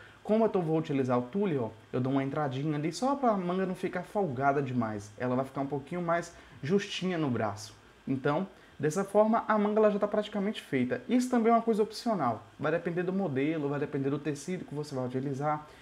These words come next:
se ele tem muita elasticidade. Então, eu fiz dessa forma, ficou muito bom essa parte da manga. Ficou bem justinha e não ficou, é, nada folgado.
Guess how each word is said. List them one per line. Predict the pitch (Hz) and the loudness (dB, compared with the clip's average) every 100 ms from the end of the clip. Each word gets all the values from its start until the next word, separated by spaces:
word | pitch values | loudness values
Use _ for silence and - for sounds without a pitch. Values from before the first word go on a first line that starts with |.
| - | -20
se | - 190 | 2 2
ele | 156 | 4
tem | 180 | 0
muita | 151 147 | 0 0
elasticidade. | 139 139 160 - 147 156 180 160 - - - - | -4 -4 -8 -8 -2 2 2 0 -12 -20 -14 -4
Então, | 208 202 220 226 - - | 0 2 2 0 -8 2
eu | 233 | 2
fiz | 226 202 | 4 2
dessa | 202 180 | 2 -2
forma, | - 185 190 | 0 2 2
ficou | - 180 175 | -2 -4 -2
muito | 160 185 208 | 0 0 0
bom | 160 151 165 190 | -2 0 0 0
essa | - 143 147 | -4 -4 -4
parte | 139 143 | -6 -2
da | 160 | 0
manga. | 147 123 113 120 - | 0 0 0 -4 -4
Ficou | 135 | -2
bem | 123 175 | 0 0
justinha | 190 170 - 196 208 | 0 -4 -4 0 2
e | |
não | 202 | 0
ficou, | 196 190 190 208 208 - - - | -2 0 6 6 4 -14 -14 0
é, | 139 135 | 2 2
nada | 147 165 | 2 -2
folgado. | 165 190 135 110 | -2 -4 -2 -4